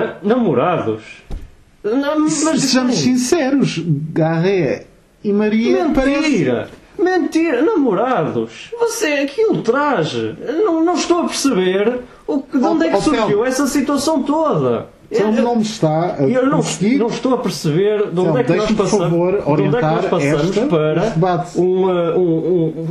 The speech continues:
Speaker 1: um, notícias falsas para namorados. Acha
Speaker 2: Foi o
Speaker 1: que isto
Speaker 2: próprio
Speaker 1: é uma
Speaker 2: Telmo
Speaker 1: discussão?
Speaker 2: que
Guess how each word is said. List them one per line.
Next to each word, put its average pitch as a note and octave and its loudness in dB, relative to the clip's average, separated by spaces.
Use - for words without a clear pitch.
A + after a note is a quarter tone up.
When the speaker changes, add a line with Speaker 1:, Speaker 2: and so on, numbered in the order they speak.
Speaker 1:
um, G3 0
notícias F#3 0
falsas G3 0
para C4+ -2
namorados. A3+ -2
Acha - 0
Speaker 2:
Foi - 2
o - 0
Speaker 1:
que - 0
isto G3+ 2
Speaker 2:
próprio A#3+ 0
Speaker 1:
é A#3 0
uma G#3+ 0
Speaker 2:
Telmo C#3+ 0
Speaker 1:
discussão? A#3+ 0
Speaker 2:
que - -10